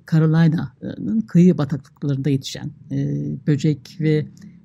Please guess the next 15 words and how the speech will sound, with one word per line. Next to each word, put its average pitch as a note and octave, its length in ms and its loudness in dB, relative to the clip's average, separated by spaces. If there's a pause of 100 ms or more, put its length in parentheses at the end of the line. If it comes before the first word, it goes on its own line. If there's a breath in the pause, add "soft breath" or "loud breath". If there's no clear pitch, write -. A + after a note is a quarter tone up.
(100)
örümcekgiller E3+ 640 4
ile C3+ 200 -4
beslenen E3+ 380 0
çok - 280 2
yıllık A#2+ 260 -4
bir - 160 -14
bitki. - 360 -4 (1080 loud breath)
E, G3 60 4
yaprakların A3+ 720 4
üzerinde, G3 760 2
e, F3 100 0 (1500)
tüysü F#3 340 2
yapılar G#3 420 4
var. C#3 320 -6
Bitkinin C#3+ 760 -2